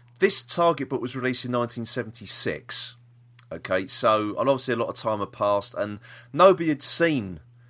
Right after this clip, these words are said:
these episodes, had they? Never been repeated since they were first aired. So, um,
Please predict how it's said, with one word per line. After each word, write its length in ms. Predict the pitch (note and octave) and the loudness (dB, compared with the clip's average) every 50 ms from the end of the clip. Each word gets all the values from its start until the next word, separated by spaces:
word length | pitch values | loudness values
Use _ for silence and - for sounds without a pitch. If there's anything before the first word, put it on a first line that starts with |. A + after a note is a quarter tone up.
| - _ _ _ | -20 _ _ _
these 240 | - A2 G#2+ F#2 - | -6 -4 -2 0 0
episodes, 560 | G#2+ G2 - - - - - F#2 F2 F2 - | 0 0 0 -2 -2 0 2 2 0 0 0
had 160 | - B2 A#2+ - | 0 0 0 2
they? 160 | F#2 F2+ F#2+ | 0 0 2
Never 140 | A#2+ B2+ B2+ | 2 2 2
been 180 | C3 C#3 B2+ | 2 0 -2
repeated 500 | B2 A#2+ - - B2 A#2 A2+ A2 - G#2 | -2 -2 -4 -4 -4 -4 -4 -4 -6 -6
since 280 | - - A2+ G#2+ F#2+ - | -6 -4 -4 -4 -4 -2
they 100 | A2 G#2 | -2 -2
were 100 | G2+ G2+ | -2 -2
first 400 | - - - G#2 G2 F#2+ - - | -6 -4 -2 -2 -2 -2 -2 -2
aired. 360 | G#2 F#2+ E2 C#2 B1+ B1 - - - _ _ _ - - - - - | -2 -2 -2 -2 -6 -10 -14 -16 -18 _ _ _ -20 -20 -20 -20 -14
So, 680 | - - - - D3+ C#3 C#3 C#3 C#3 C3 C3 - - - - _ | -8 -4 2 6 8 8 8 8 6 2 -2 -4 -8 -16 -20 _
um, 280 | - - G2 B2+ B2+ - | -12 -12 -10 -10 -12 -14